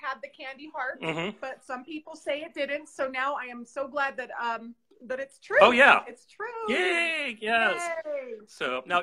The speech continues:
Speaker 2: uh, we've been talking about my dolls. Why don't you, uh, turn around and show some of yours?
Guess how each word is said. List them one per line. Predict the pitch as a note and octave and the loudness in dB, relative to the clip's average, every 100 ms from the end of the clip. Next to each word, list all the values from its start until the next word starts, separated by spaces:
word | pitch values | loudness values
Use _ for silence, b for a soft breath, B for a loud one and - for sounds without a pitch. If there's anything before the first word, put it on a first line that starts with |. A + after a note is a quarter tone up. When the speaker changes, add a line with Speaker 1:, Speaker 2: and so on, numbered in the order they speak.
| F3+ F#3+ | -2 -4
Speaker 2:
uh, | F3+ | -2
we've | A#3 | -2
been | A3+ A3 | -6 0
talking | G#3 G#3 F#3+ | 2 2 -2
about | E3+ D#3 - | -4 -4 -4
my | E3 F3+ | -6 -6
dolls. | F#3 E3 B2+ B2+ - | -6 -6 -6 -8 -12
Why | G3 | -14
don't | B3+ | -14
you, | C4 A3+ G#3 | -16 -12 -6
uh, | G3 | -6
turn | F#3+ F#3 F#3+ | -6 -10 -8
around | F#3 F3 E3+ | -6 -6 -6
and | D3+ | -10
show | F#3 | -10
some | E3 F3 | -10 -12
of | D3+ | -14
yours? | D#3+ B2+ F#2+ - - - | -8 -8 -8 -12 -20 -20